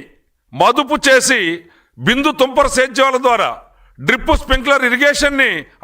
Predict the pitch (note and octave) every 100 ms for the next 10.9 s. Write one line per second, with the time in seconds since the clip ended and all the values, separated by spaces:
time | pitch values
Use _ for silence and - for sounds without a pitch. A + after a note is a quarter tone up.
0 | C#3 - C#4 C#4 C#4+ A3+ B3 A3+ A3+ G3
1 | G3 D#3+ - _ - - F3+ G3+ D#3+ D#3
2 | D3+ C#3 A#2+ D3 C3+ G#2 - _ _ _
3 | _ _ _ F#2+ D3+ A3 - C4+ D4 -
4 | _ _ _ _ _ _ _ _ _ _
5 | _ _ _ - A2 D#3+ G3 B3 A#3 G#3
6 | E3+ F3+ E3+ D#3+ D#3 A2+ - - _ _
7 | _ _ _ B2 E3 F3+ C4 C#4 B3+ A#3
8 | G#3 F#3 F3+ - C#3 C3+ - G2 - _
9 | _ _ _ - G#3+ C4 C#4 C4 B3+ B3
10 | - - C4+ C4+ C4 B3+ B3 A3 A3+